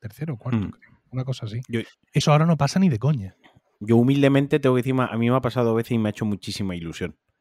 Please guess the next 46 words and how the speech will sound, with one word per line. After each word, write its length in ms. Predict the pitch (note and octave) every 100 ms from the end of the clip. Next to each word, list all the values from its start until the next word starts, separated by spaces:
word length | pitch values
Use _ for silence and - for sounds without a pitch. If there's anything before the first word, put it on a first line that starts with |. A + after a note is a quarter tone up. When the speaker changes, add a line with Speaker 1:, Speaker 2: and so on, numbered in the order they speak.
| _ _
Speaker 2:
Sí. 160 | - G#2 - _ _ - _
A 120 | A2+
mí 80 | B2
no 80 | C3
me 60 |
ha 40 | C3
pasado 300 | B2+ C3 A#2+
nunca, 300 | A2+ A2+ G2+
pero 180 | - G#2
bueno, 240 | A2 G#2+
comparto 500 | A2 G#2 G#2+ G#2+ A#2
vuestra 300 | A2+ A2 A#2+
ilusión. 340 | A2+ G#2 A2
Speaker 3:
<laughs> 1600 | G2 F2+ C3+ C#3 F#3+ - - - A#3+ A#3 - - - G#3+ _ A#3 - _ _ _ _ _ _ _ _ - - _ _
Speaker 1:
Pero 120 | C#3+
porque 220 | B2 A#2 C3
no 80 |
has 80 | D#3+
sido 200 | G3 F#3
constante 460 | F3 B2+ - C3 A2+
hasta 200 | G#2 G#2
ahora. 260 | G#2 G2+ -
Hiciste 320 | A#2 D3 F3
aquello 300 | E3+ F3 F3
del, 560 | E3 D#3 D3 C#3 B2+ A#2+
de 80 |
los 140 | A#2+ A#2+
polos, 300 | - D#3 D3+
¿cómo 140 | -
se 100 | E3
llamaba 240 | D3+ A2+ G#2
el 100 | G2+
podcast 360 | - - A#2
aquel? 260 | G2+ G#2 - _ - - - _ _
Eh, 80 | -
Speaker 2:
Sí, 300 | G2+ C#3+ C#3 B2
Speaker 1:
cono-, 80 |
Speaker 2:
sí, 160 | C3 A#2+
un 100 | A#2
cono 220 | - B2+
de 100 | B2+
Speaker 1:
cono 60 | C3+
Speaker 2:
rico 120 | D3
Speaker 1:
de 40 | A2
Speaker 2:
helado, 260 | G#2 G2+
sí. 240 | F2+ G2